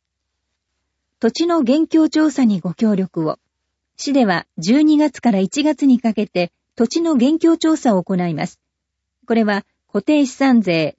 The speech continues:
都市計画税を課税するにあたり、土地の利用状況などを確認するために実施しているものです。期間中、必要に応じて利用状況などをお聞きすることや、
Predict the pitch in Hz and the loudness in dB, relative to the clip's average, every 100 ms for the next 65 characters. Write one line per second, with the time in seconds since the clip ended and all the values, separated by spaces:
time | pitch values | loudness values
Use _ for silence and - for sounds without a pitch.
0 | - 247 - 339 330 320 330 311 277 262 | -6 -6 -2 -4 0 -2 -2 -2 0 2
1 | 196 - 202 254 269 262 254 220 190 185 | 2 0 -2 0 0 0 0 2 0 -4
2 | 180 165 _ _ _ 247 233 349 330 277 | -4 -4 _ _ _ -6 -4 -4 0 2
3 | 294 311 302 311 269 247 233 214 185 175 | 2 2 0 0 0 2 2 2 0 -2
4 | 175 247 254 240 220 226 233 220 185 151 | -4 2 2 2 0 -2 0 0 -2 -4
5 | 175 202 190 - 175 175 170 165 - - | -8 -6 -6 -2 -2 -2 -4 -6 -8 -14
6 | _ _ _ _ _ _ _ _ _ - | _ _ _ _ _ _ _ _ _ -10
7 | - 262 254 247 240 240 247 - 285 311 | -2 0 0 0 0 0 -2 -6 -2 0
8 | 294 277 277 262 240 247 214 202 277 330 | 2 2 2 0 -2 -2 0 0 0 0
9 | 320 330 294 269 240 247 196 190 - - | 0 -2 0 2 2 2 2 0 -6 -20
10 | - 240 226 220 208 170 | -8 -6 -4 -4 -4 -4